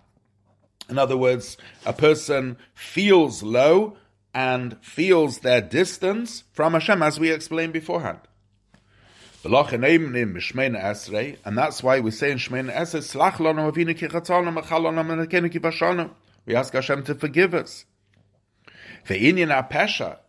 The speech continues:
this negligence, lo b'shuftinei askinen, ela f'shoyim elu ha'mordim. <clears throat> When we say pesha, pesha is absolute negligence.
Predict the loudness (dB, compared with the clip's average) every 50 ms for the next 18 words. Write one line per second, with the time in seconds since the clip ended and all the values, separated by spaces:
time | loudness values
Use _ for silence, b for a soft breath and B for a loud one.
0 | _ -4 -4 -2 -2 -4 -10 -16 -12 -2 0 2 2 2 2 0 0 0 -2 -4
1 | -6 -6 -6 -2 -2 -2 0 0 -4 -4 -2 -4 -6 -6 -6 -8 -6 -4 -4 -2
2 | -2 -2 -4 -6 -8 -8 -2 0 0 2 0 0 -4 -6 -12 -16 _ _ _ b
3 | b b b b b b b b b b b b b 2 2 4 4 4 0 -2
4 | -4 -2 2 4 4 4 4 4 2 2 2 2 2 2 2 2 2 2 2 2
5 | 0 0 -2 -8 -10 -12 _ _ _ _ _ _ _ _ b b b b b b
6 | b b _ 4 4 4 4 4 0 b b b b b b b _ _ -4 -4
7 | -4 -2 -6 -8 -8 -2 2 2 4 4 2 0 -4 -2 0 0 2 2 0 -2
8 | -2 -2 -4 -6 -12 _ _ -4 -4 -2 -2 -4 -4 -6 -8 -10 -12 -10 -6 -4
9 | -4 -4 -6 -8 -10 -8 -6 -6 -6 -8 -10 -8 -2 2 2 2 2 2 0 -2
10 | -2 -2 -6 -10 -10 -14 _ -16 -16 -16 -16